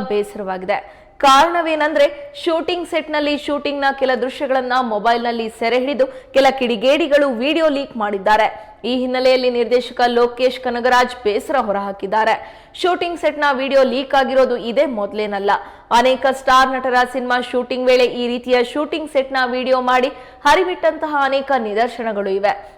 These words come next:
ಅದೇ ರೀತಿ ಕೂಲಿ ಚಿತ್ರದ ಶೂಟಿಂಗ್ ಸೆಟ್‌ನಲ್ಲೂ ಆಗಿದೆ. ಕೂಲಿ ಸಿನಿಮಾದಲ್ಲಿ ತೆಲುಗು ನಟ ನಾಗಾರ್ಜುನ್ ನಟಿಸ್ತಾ ಇರೋದು ಎಲ್ಲರಿಗೂ ಗೊತ್ತಿದೆ. ಸದ್ಯ ನಾಗಾರ್ಜುನ್ ಚಿತ್ರೀಕರಣದಲ್ಲಿ ಭಾಗಿಯಾಗಿದ್ದಾರೆ.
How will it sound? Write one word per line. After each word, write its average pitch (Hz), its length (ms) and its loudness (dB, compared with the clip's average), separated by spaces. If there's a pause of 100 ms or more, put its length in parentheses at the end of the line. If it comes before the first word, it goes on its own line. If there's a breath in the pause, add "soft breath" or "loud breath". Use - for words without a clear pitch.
(100)
ಅದೇ 233 240 4
ರೀತಿ 285 260 -4
ಕೂಲಿ 294 300 0
ಚಿತ್ರದ 277 340 0 (160)
ಶೂಟಿಂಗ್ 294 340 -6
ಸೆಟ್‌ನಲ್ಲೂ 208 420 -6
ಆಗಿದೆ. 202 600 -2 (140)
ಕೂಲಿ 330 300 0
ಸಿನಿಮಾದಲ್ಲಿ 285 680 0
ತೆಲುಗು 262 360 0
ನಟ 269 220 -2 (100)
ನಾಗಾರ್ಜುನ್ 262 580 0
ನಟಿಸ್ತಾ 240 380 -2
ಇರೋದು 240 280 0
ಎಲ್ಲರಿಗೂ 240 500 -2
ಗೊತ್ತಿದೆ. 208 800 -6
ಸದ್ಯ 302 300 2
ನಾಗಾರ್ಜುನ್ 269 600 0
ಚಿತ್ರೀಕರಣದಲ್ಲಿ 254 840 -4
ಭಾಗಿಯಾಗಿದ್ದಾರೆ. 226 960 0